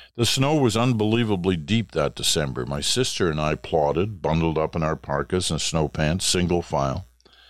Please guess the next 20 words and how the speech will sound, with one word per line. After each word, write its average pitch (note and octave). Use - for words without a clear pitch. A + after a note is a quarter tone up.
on F#2
our F#2
carefully A#2+
trodden G2
trail E2
through E2
the D#2+
bush. D2
It A2
was A2+
a G#2
mile B2
and C#3+
a B2
half G#2
to E2
our D#2+
one-room F#2+
Claremont E2+
school. B1